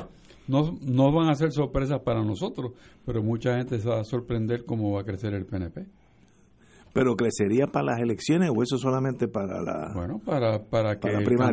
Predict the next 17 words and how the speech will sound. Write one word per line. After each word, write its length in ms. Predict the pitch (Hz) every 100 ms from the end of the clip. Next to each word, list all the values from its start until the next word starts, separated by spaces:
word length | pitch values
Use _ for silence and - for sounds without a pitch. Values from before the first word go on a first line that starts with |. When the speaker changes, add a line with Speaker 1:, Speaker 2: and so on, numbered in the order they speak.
| 104
Speaker 1:
candidato 640 | 110 113 117 135 135 139
de, 40 | 135 - - _ -
que 300 | 143 127 127
quieren 760 | 147 135 139 143 143 143 143
empujar 440 | 139 135 151 190 381 - - - - -
salga 540 | 147 208 277 208 214 - _ - -
el 140 | 127 127
candidato 520 | 139 139 139 170 -
y 20 |
después 240 | 123 180 180
votar 300 | 180 160 131
por 200 | 117 110
él 120 | 110
o 80 | 101
por 140 | 104 90
ella. 200 | 110 208 - - - - - - - - -
Speaker 2:
Wow. 220 | - 90